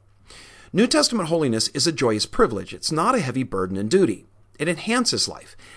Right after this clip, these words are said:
never diminishes it. This is what Jesus modeled so well,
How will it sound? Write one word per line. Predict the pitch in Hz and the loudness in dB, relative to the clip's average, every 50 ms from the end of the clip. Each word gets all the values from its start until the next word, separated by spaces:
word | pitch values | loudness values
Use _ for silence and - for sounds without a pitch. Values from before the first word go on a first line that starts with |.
| - | -8
never | - 123 143 185 226 220 233 | -2 2 2 2 4 4 2
diminishes | 185 175 165 156 175 175 151 - - 98 80 - | 0 2 0 0 0 0 -2 -2 -4 -6 -6 -8
it. | 78 65 - - - - _ _ - _ _ _ _ _ _ - - - - - - - | -8 -12 -16 -20 -20 -20 _ _ -20 _ _ _ _ _ _ -20 -20 -20 -20 -20 -20 -8
This | - 240 247 - | -2 0 2 2
is | 339 262 | 2 2
what | - 214 151 | 0 0 0
Jesus | 123 139 139 123 156 147 120 | 0 0 0 0 0 0 -2
modeled | 139 139 160 180 151 123 131 127 | -2 -2 -2 0 0 -2 0 0
so | - - 117 | 0 0 2
well, | 120 127 151 160 131 82 - - | 0 2 2 0 0 -2 -6 -12